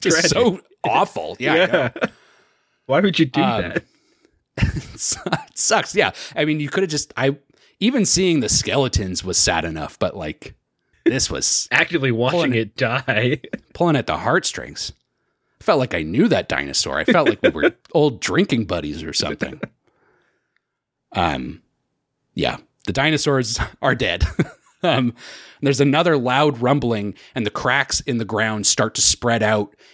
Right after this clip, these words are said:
Speaker 1: and black goo, like black tar, oozes out of those cracks. And then these tall, spiky pillars burst up from that black goo.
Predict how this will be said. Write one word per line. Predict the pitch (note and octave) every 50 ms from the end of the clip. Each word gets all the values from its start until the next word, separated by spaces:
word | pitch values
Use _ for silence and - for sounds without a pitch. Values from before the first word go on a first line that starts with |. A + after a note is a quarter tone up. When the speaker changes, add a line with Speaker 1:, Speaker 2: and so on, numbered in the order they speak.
| _ _ -
Speaker 1:
and | A#2+ A2 F2 -
black | - - G2 B2+ D#3 F3+ - _ _ - A2 G#2
goo, | - C3+ D3+ D3 C#3 B2 A2+ G#2 F#2+ G#2 - -
like | B2+ G2 F2+ _
black | - - B2 C3+ D3 - - -
tar, | - C#3+ B2+ B2 A#2 A2 A2 G#2+ - -
oozes | F#3+ D#3 D#3 D#3 C3+ D3+ C#3+ A#2+
out | B2+ A#2 C#3 C#3
of | B2+ G#2+
those | A2+ A2 G#2+ -
cracks. | - - - A#2+ G#2+ G#2+ G2 - - - - - _ _ _ _ _ _
And | - C3+ C#3+ C#3+
then | D3+ D#3+ E3 D#3+
these | D3 D3 C#3+ B2 -
tall, | - - - - D3+ D#3 F#3 G#3 A3+
spiky | A#3+ - - - - - E3+ F#3 F3 - E3+ C#3+
pillars | - - - D3+ C#3+ C3+ A#2+ A#2 G#2+ -
burst | F#2+ F2 - _ - A#2+ B2 C3+ C3 B2+ - - - -
up | B2 A2 F2+ - _ - - _ _ _ _ _
from | - - - - C#3+ C3+ C3+ C3 B2
that | A2+ A2+ G#2+ G2 -
black | - G#2 G2+ G#2 F2+ -
goo. | - G#2+ G2 F2+ E2 D#2+ D#2 -